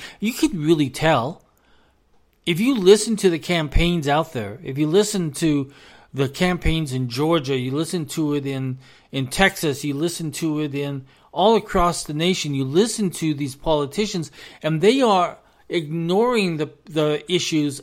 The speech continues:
of inflation and recession. They're ignoring that whole, whole storyline. They don't even want to go there because the majority of them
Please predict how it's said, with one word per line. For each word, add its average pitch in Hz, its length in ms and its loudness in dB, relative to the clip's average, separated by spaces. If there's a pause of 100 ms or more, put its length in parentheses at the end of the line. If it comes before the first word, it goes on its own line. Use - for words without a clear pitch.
(100)
of 131 480 2
inflation 131 640 -2
and 117 180 -4
recession. 113 540 -8
They're 185 140 2
ignoring 185 960 0 (240)
that 151 480 0 (100)
whole, 170 560 2 (760)
whole 165 200 4
storyline. 135 720 2 (380)
They 175 140 6
don't 202 100 0
even 226 240 4
want 185 160 2
to 147 80 -4
go 170 320 0
there 123 320 -2 (200)
because 180 300 0
the 175 80 2
majority 185 560 0
of 147 100 0
them 147 200 -2